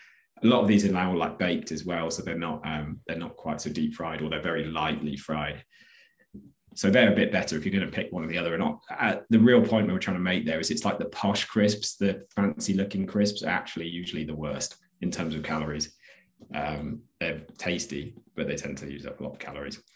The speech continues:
So I, I've got a very <laughs> obvious one to talk about now, which is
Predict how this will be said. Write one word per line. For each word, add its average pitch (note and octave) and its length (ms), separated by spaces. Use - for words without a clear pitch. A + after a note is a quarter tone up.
So B2 380
I, A#2 260
I've A2+ 160
got - 140
a F#2+ 40
very G2+ 240
<laughs> - 80
obvious - 300
one A2 200
to - 120
talk A2+ 240
about G2+ 280
now, G2+ 260
which G2 200
is G2+ 220